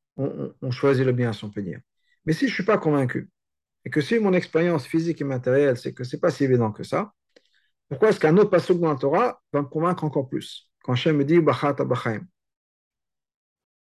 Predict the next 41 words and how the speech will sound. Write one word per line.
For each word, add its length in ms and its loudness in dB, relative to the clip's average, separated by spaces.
C'est 260 2
au 60 6
bout 120 0
du 120 -2
compte 220 0
un 80 4
autre 140 0
pasuk 260 0
dans 80 -2
la 100 -2
Torah. 220 -6
Alors 140 -12
soit 160 2
j'y 100 2
crois, 200 0
soit 140 0
j'y 140 0
crois 160 -2
pas. 240 -6
Mais 80 -4
le 80 0
fait 120 0
d'avoir 300 2
ajouté 260 2
un 100 0
autre 120 -2
pasuk, 380 -2
qu'est-ce 140 -10
que 80 -16
ça 120 -2
va 80 2
changer ? 300 -10
Azeh 500 4
Mamshech 340 2
Rashi, 320 -2
c'est 100 -10
pour 120 -10
ça 100 -6
que 180 -8
Rashi 280 -6
continue. 320 -16